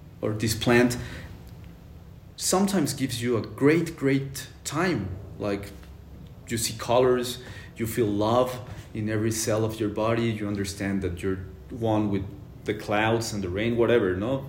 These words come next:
Very, very beautiful experiences. And I think that peyote is expecting you to share your human experience with it. And if you're given such a lovely gift,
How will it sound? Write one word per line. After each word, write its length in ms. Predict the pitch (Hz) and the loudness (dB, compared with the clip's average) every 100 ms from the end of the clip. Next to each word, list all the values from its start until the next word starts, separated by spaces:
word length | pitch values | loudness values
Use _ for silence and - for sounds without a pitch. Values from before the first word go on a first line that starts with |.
| - | 0
Very, 320 | 131 135 131 | 4 6 6
very 380 | - 127 131 127 | 4 4 4 2
beautiful 520 | 117 123 139 135 117 | 0 4 4 4 -2
experiences. 680 | 113 - 127 110 101 - - - - - - - - | -6 -4 -2 -2 -4 -8 -10 -12 -14 -12 -14 -10 0
And 600 | 131 143 127 127 - - - - - - - - - - - - - - - | 2 4 4 2 -2 -8 -12 -14 -14 -14 -16 -16 -18 -16 -16 -14 -16 -12 -2
I 100 | 175 | 0
think 280 | 180 190 170 | 2 2 4
that 200 | 127 - | 4 4
peyote 680 | 131 139 170 180 - 147 - - - - - - | 6 10 10 10 6 0 -6 -12 -16 -18 -18 -8
is 180 | 123 131 | -6 -6
expecting 600 | - - 202 196 - 170 | -8 -2 0 0 0 2
you 120 | 143 | 2
to 540 | 139 131 120 117 110 113 - - | 0 -2 -2 -2 -2 -6 -12 -14
share 300 | - - 151 | -4 4 4
your 200 | 151 139 | 6 4
human 360 | 120 151 165 135 | 2 2 2 2
experience 540 | 107 - 113 - - | -2 -4 -4 -4 -6
with 120 | - - | -4 -4
it. 220 | - - - - - - - - | -6 -10 -14 -16 -16 -18 -12 -4
And 600 | 120 117 117 113 113 - - - - - - - - | 0 4 4 2 0 -6 -14 -16 -18 -18 -18 -18 -6
if 180 | 127 110 | -4 2
you're 180 | 139 143 | 4 6
given 360 | 143 151 147 139 | 8 6 6 4
such 420 | - 143 139 139 | 4 2 2 0
a 20 | |
lovely 400 | 123 131 131 117 | 0 0 0 -2
gift, 480 | 110 107 - - | -2 -2 -2 -8